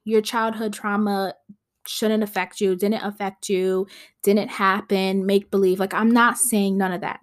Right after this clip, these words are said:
That is furthest from the truth. What I'm saying is you don't have to carry out that pattern anymore. That pattern that you were fumbling around in,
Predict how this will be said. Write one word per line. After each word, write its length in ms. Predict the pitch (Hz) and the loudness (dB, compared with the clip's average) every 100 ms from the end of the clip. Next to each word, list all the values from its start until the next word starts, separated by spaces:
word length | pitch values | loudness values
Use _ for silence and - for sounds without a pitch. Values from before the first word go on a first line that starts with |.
| - | -2
That 160 | 240 | 0
is 220 | - 208 - | 0 -4 -4
furthest 420 | 240 240 233 220 | 2 2 2 -2
from 120 | 208 | -4
the 100 | 196 | -4
truth. 340 | 196 202 170 - - - - - | -4 -6 -6 -8 -20 -20 -12 2
What 180 | 226 | 6
I'm 140 | 233 240 | 6 4
saying 360 | - 240 240 | 4 4 4
is 260 | 220 214 202 | 4 2 4
you 200 | 214 285 | 6 8
don't 240 | 294 277 | 6 2
have 220 | 262 233 226 | 0 -4 -4
to 100 | 220 | -8
carry 480 | - - 220 214 - | -6 -2 2 2 2
out 300 | 196 202 - | 2 2 0
that 200 | 190 - | -2 -2
pattern 440 | - 202 196 175 180 | -6 -6 -4 -6 -8
anymore. 640 | 170 160 147 - - - _ _ _ _ _ _ _ _ _ _ _ _ - | -10 -10 -10 -12 -14 -18 _ _ _ _ _ _ _ _ _ _ _ _ -2
That 260 | 220 214 | 2 2
pattern 680 | - - 277 294 302 311 302 - | 0 0 2 4 2 0 -4 -2
that 180 | 233 226 | 0 2
you 200 | 247 247 | 2 4
were 420 | 247 240 233 233 - _ _ | 4 4 4 0 -8 _ _
fumbling 360 | - 247 247 254 | 0 4 4 4
around 480 | 262 269 285 285 285 | 4 2 2 -2 -2
in, 300 | 285 294 | -2 -2